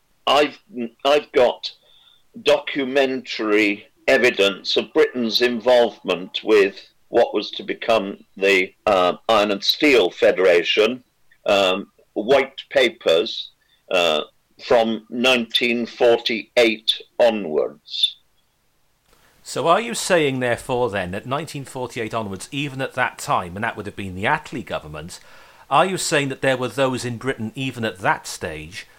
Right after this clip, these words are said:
Speaker 2: who were preparing for Britain to join it?
Speaker 1: Absolutely no doubt.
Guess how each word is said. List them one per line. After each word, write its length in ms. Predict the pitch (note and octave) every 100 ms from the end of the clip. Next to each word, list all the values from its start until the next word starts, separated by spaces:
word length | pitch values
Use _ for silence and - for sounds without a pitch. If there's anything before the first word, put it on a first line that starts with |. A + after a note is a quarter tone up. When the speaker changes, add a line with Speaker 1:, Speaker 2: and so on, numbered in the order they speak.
| _ -
Speaker 2:
who 140 | A#2+
were 80 | A2+
preparing 720 | - A#2 - C3 A#2+ A#2 B2 - -
for 200 | - A2 - -
Britain 380 | A#2+ A2 A2+ A2 -
to 100 | G#2
join 320 | B2 C3 D#2+
it? 200 | - - _ _ - - -
Speaker 1:
Absolutely 600 | G#2+ - - G#2 G#2+ A#2
no 180 | B2 C#3
doubt. 360 | F#3+ G3+ -